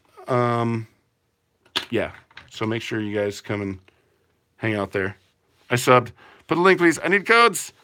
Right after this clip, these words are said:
Not all about the codes, guys. Not all about the codes. Needs Discord. What's your Discord? Uh, exclamation Discord. I subbed hours ago. I think it's in the description. There we go. Nightbot. There's the link to my Discord right there.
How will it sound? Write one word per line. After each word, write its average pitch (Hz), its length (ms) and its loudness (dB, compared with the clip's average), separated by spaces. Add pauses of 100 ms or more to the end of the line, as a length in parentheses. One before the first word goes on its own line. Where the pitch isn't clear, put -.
(240)
Not 151 60 0
all 151 60 6
about 165 160 8
the - 60 -16
codes, 143 260 6
guys. 123 280 4
Not 143 120 8
all 139 100 8
about 131 160 4
the 127 60 0
codes. 117 200 2
Needs 127 200 2
Discord. 120 280 0
What's 139 140 2
your 151 80 0
Discord? 139 340 2 (380)
Uh, 123 560 6
exclamation 135 500 0
Discord. 139 600 -2
I 123 60 -4
subbed 123 200 -2
hours 120 220 2
ago. 127 160 2 (320)
I 120 100 0
think 165 340 0
it's - 260 0
in 135 240 2
the 135 100 0
description. 135 460 0
There 170 100 6
we 165 80 6
go. 139 160 4 (280)
Nightbot. 139 560 6
There's 135 280 4
the 143 80 0
link 147 240 0
to 151 60 -6
my 143 120 4
Discord 123 460 0
right 113 240 -2
there. 101 260 -2